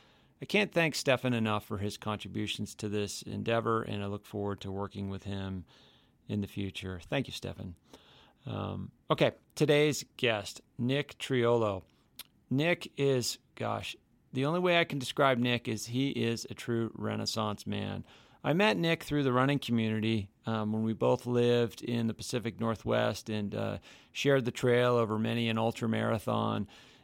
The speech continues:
and got to know him a little bit more professionally through some of his film work and his environmental advocacy work. And then he recently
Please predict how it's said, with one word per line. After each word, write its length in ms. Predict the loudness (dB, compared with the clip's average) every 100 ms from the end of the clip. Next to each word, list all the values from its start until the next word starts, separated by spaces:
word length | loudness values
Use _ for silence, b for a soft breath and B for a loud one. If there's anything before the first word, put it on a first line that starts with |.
| -2
and 400 | 2 4 2 2
got 240 | 4 4
to 80 | 2
know 220 | 2 4
him 240 | 4 4 2
a 20 |
little 200 | 2 2
bit 160 | 2 2
more 180 | 2
professionally 800 | 2 -2 2 2 4 2 2 2
through 180 | 0 -2
some 220 | -2 0
of 120 | 0 -2
his 160 | -4
film 280 | 0 2 4
work 340 | 6 4 4 -2
and 240 | -2 -2
his 240 | -2 -2 -2
environmental 600 | 2 2 4 2 0 0
advocacy 600 | 0 0 -4 -8 -8 -6
work. 380 | -2 0 -2 -6 B B B B _
And 120 | -2
then 140 | 0 2
he 140 | 0
recently 840 | 0 0 0 -2 0 0 2 0